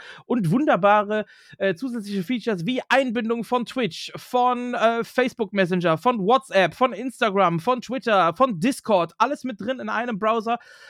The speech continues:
Und auch so tolle Sachen wie die Top ten Releases in March zum Beispiel, was Games angeht. Da könnt ihr mal nachgucken. Ihr habt einen Kalender, der euch genau sagt, an welchem Tag kommt welches Spiel mit raus. Äh, ihr kriegt Hinweise auf kostenlose Spiele, Free-to-Play-Sachen, äh, die neuesten News im Gaming-Bereich und so weiter. Also lohnt sich, guckt mal rein, den Opera G X Browser.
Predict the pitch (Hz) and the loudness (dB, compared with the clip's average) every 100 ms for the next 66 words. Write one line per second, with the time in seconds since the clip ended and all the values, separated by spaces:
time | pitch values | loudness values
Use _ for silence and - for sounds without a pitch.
0 | - - 185 202 185 170 202 180 180 185 | -6 -6 0 -2 -2 -4 -2 -2 -4 -4
1 | 190 165 240 302 - 269 294 269 240 269 | -6 0 0 0 2 2 2 -2 -4 -4
2 | 294 269 247 - 226 208 277 294 - 269 | -4 -4 -10 -6 -4 -2 -2 -6 -8 -10
3 | 240 240 - 196 175 165 240 247 190 220 | -6 -8 -6 -4 -4 0 0 0 -6 -6
4 | 214 220 208 220 208 190 196 - 202 185 | -6 -6 -6 -4 -2 -2 -2 -4 -8 -4
5 | 190 233 214 202 226 220 196 185 190 185 | -4 -2 0 0 2 0 0 0 -2 -2
6 | 190 185 190 185 175 185 180 175 180 175 | -2 0 -2 -2 -4 -2 -2 -4 -4 -4
7 | 170 185 170 - 220 202 185 180 175 180 | -4 -4 -8 -12 -8 -6 -4 0 0 0
8 | - - - - - 180 180 180 - _ | -6 -20 -20 -20 -2 0 2 0 -6 _
9 | _ 208 302 - 302 277 247 247 - 269 | _ -4 -2 2 2 2 0 -4 0 0
10 | - 254 254 226 - - 240 240 240 - | 0 -8 -6 -6 -10 -10 -6 -4 -4 -6
11 | 240 240 - 226 214 214 208 220 220 208 | -10 -8 -4 -4 -2 -4 -4 -4 -6 0
12 | 220 220 220 233 233 233 - 220 233 220 | 2 2 2 2 2 2 2 0 2 0
13 | 180 202 208 214 196 196 190 196 185 185 | 2 2 2 -2 -4 2 2 2 -2 -6
14 | 175 180 180 160 165 160 180 175 170 165 | -2 -2 0 -2 -2 0 0 0 -4 -4
15 | 190 143 147 160 160 147 165 165 151 143 | -6 -4 0 2 4 2 -2 0 -2 0
16 | 151 - 143 143 | -4 0 0 2